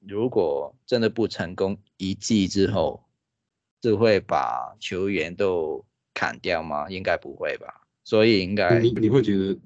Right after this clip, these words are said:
Speaker 2: 你会觉得鸡汤快要下课了吗？你觉得差不多了？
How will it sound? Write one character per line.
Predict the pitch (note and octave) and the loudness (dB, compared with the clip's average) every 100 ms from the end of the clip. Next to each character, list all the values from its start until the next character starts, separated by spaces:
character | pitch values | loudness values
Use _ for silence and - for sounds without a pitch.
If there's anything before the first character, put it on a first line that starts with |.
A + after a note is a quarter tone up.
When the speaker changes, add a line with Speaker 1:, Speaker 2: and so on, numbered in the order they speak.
| _ | _
Speaker 2:
你 | - - A#2+ | -18 -6 0
会 | G#2 C#3 | 2 2
觉 | - G2 | 2 0
得 | F#2 F#2 F#2 - - _ _ _ _ - - G2+ | 0 -2 -6 -10 -18 _ _ _ _ -14 -12 -10
鸡 | - A2+ | -2 0
汤 | G2 G2+ | 2 0
快 | F#2+ G#2 | 0 0
要 | F#2 | 0
下 | G2 F#2 | -2 -6
课 | - | -6
了 | - - | -6 -10
吗？ | - _ _ _ _ _ _ _ - | -20 _ _ _ _ _ _ _ 2
你 | G2+ | 4
觉 | F#2+ | 4
得 | |
差 | F2 F2+ | 2 -2
不 | F2+ | -4
多 | - | -6
了？ | - - | -12 -16